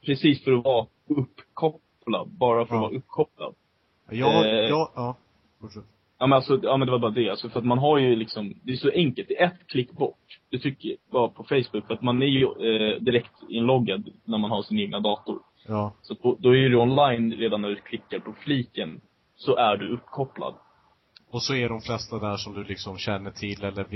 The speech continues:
Speaker 1: Mm.
Speaker 2: vilka det
Speaker 1: Mm.
Speaker 2: är. Det är ju från en skillnad på en annan sida. Där är det ju helt, oftast helt, eh, vad ska man säga? Du har inga band överhuvudtaget till någon. Men så helt plötsligt när du trycker dig in på Facebook så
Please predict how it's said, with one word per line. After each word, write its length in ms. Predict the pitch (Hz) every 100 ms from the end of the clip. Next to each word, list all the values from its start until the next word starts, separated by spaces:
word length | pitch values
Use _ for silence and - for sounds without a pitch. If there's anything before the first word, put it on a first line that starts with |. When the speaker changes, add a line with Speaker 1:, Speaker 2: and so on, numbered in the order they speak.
| 104
Speaker 1:
Mm. 160 | 117
Speaker 2:
vilka 200 | 104 98
det 120 | 98 101
Speaker 1:
Mm. 80 |
Speaker 2:
är. 260 | 95 95 95 - _ _ _ _
Det 100 | 110 113
är 40 |
ju 160 | 120 117
från 220 | 127 120
en 100 | 117
skillnad 320 | - 117 107
på 60 | 117
en 60 |
annan 240 | 113 113 123
sida. 300 | 131 117 104
Där 220 | 107 117
är 100 | 127
det 100 | 123
ju 120 | 117
helt, 300 | 107 110 107
oftast 440 | 113 107 - 101
helt, 460 | 107 101 95 - -
eh, 240 | 98 95 95
vad 80 |
ska 120 | 98 101
man 60 |
säga? 400 | - 104 104 95 90 _ _ _ _ _ _ _ _ _ - - -
Du 60 | 120
har 100 | 113
inga 180 | 120 110
band 360 | 110 123 113
överhuvudtaget 680 | 110 110 107 104 117 107 123
till 120 | - 117
någon. 380 | 127 95 78 92 _ _ _ _ _
Men 120 | 107 107
så 120 | 120
helt 220 | 120 113
plötsligt 360 | 120 110 127 -
när 80 |
du 120 | 110 104
trycker 340 | 113 110 113
dig 120 | 113 117
in 100 | 113
på 120 | 107
Facebook 480 | 104 117 110 - 92
så 120 | 104